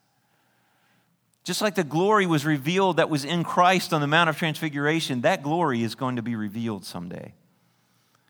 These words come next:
For the creation waits in eager expectation for the children of God to be revealed fully. For creation was subject to frustration, not by its own choice, but by the will of the one who subjected it.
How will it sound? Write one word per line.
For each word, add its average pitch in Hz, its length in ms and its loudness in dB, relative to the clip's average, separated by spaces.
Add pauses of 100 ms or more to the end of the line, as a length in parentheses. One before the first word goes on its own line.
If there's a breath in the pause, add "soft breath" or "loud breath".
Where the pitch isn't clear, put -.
(680)
For 127 120 -8
the 127 100 -4
creation 165 640 -2
waits 165 300 0
in 143 120 -4
eager 165 360 -2
expectation 110 720 -6
for 113 100 -10
the 107 80 -8
children 147 340 -4
of 113 120 -4
God 120 240 2
to 110 80 -8
be 120 140 -4
revealed 113 580 -4 (400)
fully. 139 520 0 (1300 soft breath)
For 131 140 -8
creation 160 720 -2
was - 500 -6
subject 165 460 -2
to 135 100 -4
frustration, 160 640 -2
not 156 180 2
by 147 120 4
its 131 160 -4
own 151 160 -4
choice, 143 360 -4
but 123 140 -12
by 120 140 2
the 120 80 -4
will 139 220 -2
of 123 60 -4
the 120 60 -4
one 123 180 -4
who 110 60 -4
subjected 127 500 -6
it. 123 140 -8